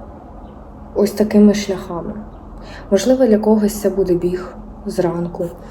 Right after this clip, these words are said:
можливо, для когось це буде вечірня прогулянка, можливо, для когось це буде, е, читання книги, можливо. Я теж дуже обожнюю читати книги, і я на-, сподіваюся, що скоро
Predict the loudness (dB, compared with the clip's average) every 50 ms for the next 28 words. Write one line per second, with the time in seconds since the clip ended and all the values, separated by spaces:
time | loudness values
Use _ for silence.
0 | -18 -18 -18 -18 -16 -8 -4 -4 -2 0 2 2 2 4 2 2 2 2 0 -2
1 | -2 -4 -8 -8 -8 -6 -2 -2 -2 0 0 -2 -2 -2 -4 -6 -8 -10 -4 -4
2 | -4 -2 0 0 2 4 4 2 4 2 0 0 0 -2 -4 -4 -4 -6 -8 -8
3 | -8 -8 -8 -8 -8 -12 -16 -20 -20 -20 -20 -20 -20 -20 -20 -20 -20 -20 -20 -16
4 | -8 -6 -4 -4 -2 2 2 2 4 4 2 2 2 0 0 -2 -2 -2 -4 -6
5 | -6 -6 -6 -6 -6 -6 -6 -6 -6 -6 -4 -4 -4 -4 -4 -6 -8 -8 -10 -14
6 | -20 -20 -20 -20 -20 -20 -20 -20 -20 -20 -20 -20 -20 -20 -14 -8 -6 -4 -2 -2
7 | -2 -2 -2 -4 -4 -6 -8 -10 -10 -14 -18 -20 _ -20 -20 -16 -16 -12 -6 -2
8 | 4 4 4 4 4 2 -2 -2 -2 -2 -4 -6 -8 -8 -8 -12 -18 -20 -20 -20
9 | -20 -20 -20 -20 -20 -20 -20 -20 -20 -16 -8 -6 -4 -4 -4 -4 -4 -2 -2 -2
10 | -2 -4 -6 -8 -8 -12 -18 -20 -20 -20 -20 -20 -20 -20 -16 -6 -2 0 0 2
11 | 2 0 0 -2 -6 -10 -8 -6 -8 -4 2 2 4 4 4 2 2 0 -2 -2
12 | -4 -8 -8 -6 -6 -6 -6 -6 -6 -6 0 2 2 4 4 4 2 2 -2 -2
13 | -2 -2 -2 -2 -4 -6 -6 -10 -14 -18 -20 -20 -18 -18 -18 -18 -18 -18 -18 -18
14 | -18 -18 -18 -14 -12 -12 -6 0 0 2 2 2 0 2 2 4 4 4 4 4
15 | 2 2 2 0 -4 -4 -2 -2 -2 -2 -2 -6 -4 -2 0 0 2 2 0